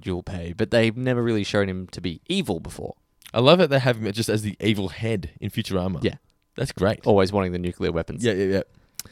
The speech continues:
Speaker 2: So who
Speaker 1: And
Speaker 2: else, who
Speaker 1: this
Speaker 2: else is in
Speaker 1: feels
Speaker 2: the
Speaker 1: like a
Speaker 2: jury?
Speaker 1: choice moment, again, actually, to mention Harry Shearer's YouTube series about Nixon,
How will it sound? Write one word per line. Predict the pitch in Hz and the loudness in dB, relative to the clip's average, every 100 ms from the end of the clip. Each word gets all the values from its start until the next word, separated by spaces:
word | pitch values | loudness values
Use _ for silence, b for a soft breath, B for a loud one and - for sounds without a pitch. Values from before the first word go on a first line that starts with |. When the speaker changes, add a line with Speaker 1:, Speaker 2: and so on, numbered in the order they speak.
| B B B | B B B
Speaker 2:
So | 135 123 | 6 8
who | 120 | 10
Speaker 1:
And | 190 | 8
Speaker 2:
else, | 175 | 8
who | - | 4
Speaker 1:
this | 160 | 4
Speaker 2:
else | 190 | 6
is | |
in | 233 | 6
Speaker 1:
feels | 156 | 6
Speaker 2:
the | |
Speaker 1:
like | 202 | 4
a | 196 | 4
Speaker 2:
jury? | |
Speaker 1:
choice | - 151 139 | 4 4 4
moment, | 123 120 - | 2 0 -2
again, | 101 107 104 98 | -2 -2 -2 -4
actually, | 98 - 98 | -6 -4 -4
to | - | -4
mention | 104 98 - 98 90 b b b _ - - | -4 -4 -4 -6 -8 b b b _ -16 -8
Harry | 123 110 104 98 85 - - | 0 2 2 -2 -6 -10 -8
Shearer's | - 107 98 95 - | -4 0 2 0 -2
YouTube | 104 - 104 - | -4 -2 -2 0
series | 95 90 87 - | -2 0 -2 -4
about | 98 95 - 98 | -2 -2 -2 -4
Nixon, | - 95 87 | -8 -8 -10